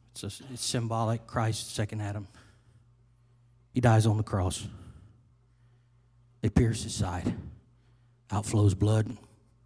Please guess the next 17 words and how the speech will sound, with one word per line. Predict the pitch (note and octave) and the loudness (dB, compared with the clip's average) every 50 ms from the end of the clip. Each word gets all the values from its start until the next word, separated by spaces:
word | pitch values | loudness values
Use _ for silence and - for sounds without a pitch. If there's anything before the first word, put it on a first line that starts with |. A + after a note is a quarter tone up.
| _ _ _ _ _ _ _ _ - | _ _ _ _ _ _ _ _ -12
water. | F2 E2 F#2 G#2 - - _ _ _ _ _ _ _ _ _ _ _ _ _ _ _ _ _ _ _ _ _ _ _ _ _ _ _ _ _ _ _ _ - - - _ _ _ _ _ _ _ _ _ _ _ _ _ _ _ _ _ _ _ _ _ _ - | -10 -8 -8 -8 -8 -12 _ _ _ _ _ _ _ _ _ _ _ _ _ _ _ _ _ _ _ _ _ _ _ _ _ _ _ _ _ _ _ _ -20 -20 -20 _ _ _ _ _ _ _ _ _ _ _ _ _ _ _ _ _ _ _ _ _ _ 2
Birth | - A#2 A2+ - - | 4 4 4 0 -4
of | G#2 F#2 | -6 -8
the | F#2 | -6
church | - - A#2 A2 G#2+ - - | -4 -2 -2 -2 -2 -2 -4
takes | - G#2+ F#2 - | -4 -6 -6 -6
place. | - - G#2+ G2+ G2+ - - - - - - - - _ _ _ _ _ _ _ _ _ _ _ _ _ _ _ _ _ _ _ _ _ _ _ _ _ _ _ _ _ _ _ _ _ _ _ _ _ _ _ _ _ _ _ _ _ - | -8 -10 -10 -8 -8 -10 -12 -14 -18 -20 -20 -20 -20 _ _ _ _ _ _ _ _ _ _ _ _ _ _ _ _ _ _ _ _ _ _ _ _ _ _ _ _ _ _ _ _ _ _ _ _ _ _ _ _ _ _ _ _ _ -14
It's | - - | -8 -6
water, | - F#2+ F#2 G2+ G2+ G2+ G#2+ G#2 - - - - - - - - - - - - - - - | -2 2 4 4 6 6 4 2 2 -2 -6 -12 -16 -18 -18 -20 -20 -20 -20 -20 -20 -20 -14
spirit. | - - - - - - - - - - - - _ _ _ _ _ _ _ _ _ _ _ _ _ _ | -10 -6 -6 -4 -2 -4 -6 -6 -10 -16 -18 -20 _ _ _ _ _ _ _ _ _ _ _ _ _ _
Spirit | - - - - - A2+ A2 A2 A2 A2 | -8 -6 -4 0 2 2 4 4 2 0
is | G#2+ G#2 | -4 -6
found | - - G#2 G2 G2 F#2+ G2+ | -4 -2 0 0 0 0 0
in | G2 F#2 | -2 -2
the | F2+ | -2
blood. | F2 F#2 F#2 F#2 F#2 F#2 F2 F2 - - - - - - - - - - - - - _ _ _ _ _ _ _ _ _ _ _ _ _ _ | -2 0 0 0 0 0 -2 -4 -8 -14 -20 -20 -20 -20 -18 -18 -18 -20 -20 -20 -20 _ _ _ _ _ _ _ _ _ _ _ _ _ _
The | - - | -10 -8